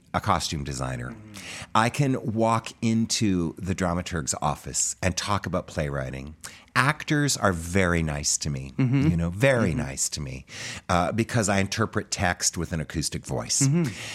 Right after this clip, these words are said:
Speaker 1: So I get to go anywhere, any shop in the Canadian theater, I get to hang out. The ones who've probably embraced me the most are playwrights.
Speaker 2: Mm-hmm.
Speaker 1: I would say my, my dearest and deepest friendships in Canadian theater are playwrights.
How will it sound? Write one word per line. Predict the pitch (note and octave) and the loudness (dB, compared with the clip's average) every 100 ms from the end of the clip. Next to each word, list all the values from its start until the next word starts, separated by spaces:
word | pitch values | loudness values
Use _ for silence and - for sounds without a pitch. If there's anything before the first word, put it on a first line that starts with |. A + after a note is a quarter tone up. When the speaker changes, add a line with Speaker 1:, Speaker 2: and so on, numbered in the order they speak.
| - | 0
Speaker 1:
So | - F#3+ F3 E3 D3+ - - | 2 4 4 4 2 -2 2
I | C#3 | 4
get | G3 A#3 | 4 0
to | - | -2
go | D3+ A#2 G2+ - | 0 2 2 0
anywhere, | A2+ C#3 B2+ E2 B1+ - | 2 2 2 0 -2 -4
any | A2+ C#3 E3+ | 0 2 2
shop | - - A2 F#2+ - - - | 2 2 2 0 -4 -18 -2
in | G2+ F#2+ | 0 2
the | F2+ | 2
Canadian | G2+ F2+ E2 E2 | 2 2 2 -2
theater, | - G#2 F2+ C2 C2 B1+ - - | -2 -2 -2 -4 -12 -16 -12 0
I | G2+ | 2
get | A2 - | 2 -4
to | F#2 | -4
hang | D#2+ F#2+ D#2 | -4 -4 -4
out. | C#2+ A1+ - - - - | -6 -8 -14 -20 -18 -2
The | C#3+ | 2
ones | D#3 G3+ G#3+ | 4 4 2
who've | F#3 D#3 | 0 -2
probably | - C3 C#3 C3+ C3 A#2 - _ | 0 2 2 0 0 0 -4 _
embraced | A2 G#2 G2 G2 G2 G#2+ | 0 0 2 2 2 0
me | F2+ | -2
the | D2 D#2 | -2 -2
most | D2 D2 A2 D#3 - - - _ - | -2 -2 -4 -4 -6 -8 -12 _ 0
are | G2 | 0
playwrights. | - G2 B1 A#1 G#1 - - | 0 -4 -4 -10 -14 -18 -18
Speaker 2:
Mm-hmm. | - - - - | -18 -20 -20 -4
Speaker 1:
I | G#2+ | -2
would | A2+ | 0
say | - D#3+ | 0 2
my, | D#3+ B2+ G#2 G2+ - - - - - | 2 2 2 0 -4 -20 -20 -20 -6
my | A2 G#2+ | 2 2
dearest | G2+ G2+ C#3 D3+ D3+ - - | 0 0 0 2 2 0 0
and | G2 | -2
deepest | F#2+ A2+ A#2 - | 0 0 0 -2
friendships | G#2 F#2+ F#2 F#2 - | 0 0 -2 -6 -6
in | E2 | -6
Canadian | F#2 E2 D#2+ D2+ | -4 -4 -4 -6
theater | - D2 B1+ | -6 -6 -6
are | A1+ B1+ | -8 -10
playwrights. | - A1+ - - - - | -10 -12 -12 -18 -14 -14